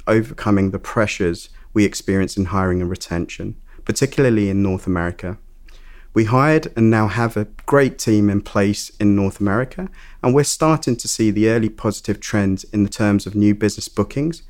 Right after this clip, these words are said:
and improved retention in the region. These operational enhancements have been made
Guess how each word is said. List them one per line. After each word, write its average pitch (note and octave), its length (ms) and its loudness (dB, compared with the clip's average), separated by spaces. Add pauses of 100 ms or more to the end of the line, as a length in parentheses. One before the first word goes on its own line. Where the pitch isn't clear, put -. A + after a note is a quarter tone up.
(120)
and A2+ 140 2
improved G2+ 360 0
retention F#2+ 600 -2
in F#2 100 0
the F#2 80 -2
region. F#2 480 -4 (580)
These G3 360 2
operational C#3 460 2
enhancements A2 720 0
have G#2+ 160 -6
been G#2+ 160 4
made G2+ 320 2